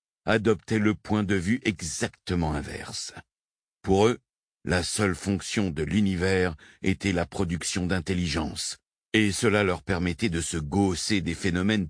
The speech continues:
purement astronomiques. « Matière stérile », répétait-il volontiers. « Monsieur l'ambassadeur », dit le savant en guise d'introduction, « j'ai analysé l'étrange comportement de Rama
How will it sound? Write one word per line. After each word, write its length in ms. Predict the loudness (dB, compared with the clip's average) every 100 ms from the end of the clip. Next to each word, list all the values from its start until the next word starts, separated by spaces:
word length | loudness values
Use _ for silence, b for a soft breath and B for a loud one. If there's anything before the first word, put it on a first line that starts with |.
| -2
purement 480 | -2 0 -2 -2
astronomiques. « 760 | -2 -2 -2 0 0 -2 -4 -6 -6 -8 B B
Matière 480 | -2 0 0 -4 -4
stérile », 600 | -4 -2 0 2 0 -4 -8 _ _
répétait-il 680 | -4 -4 -4 -6 -6 -6 -2
volontiers. « 580 | -2 -4 -6 -8 -10 -12 _ _ _ _ 0
Monsieur 600 | 2 2 -2 -2 2 4
l'ambassadeur », 1080 | 2 2 -2 -2 -6 -4 -4 -2 -4 -8 -18 _ _ -4
dit 140 | 0
le 120 | 0
savant 400 | 0 -2 0 0
en 40 | 0
guise 240 | -2 -4
d'introduction, « 800 | -4 -4 -4 -4 -6 -6 -6 -8 -10 _ _ _ _ _ _ -2
j'ai 280 | 2 4
analysé 680 | 4 0 -2 -2 -2 0 0
l'étrange 520 | 2 0 0 -2 -2
comportement 800 | -2 -4 0 -2 -2 -4 -2 0
de 80 | 0
Rama 480 | 2 2 2 2 0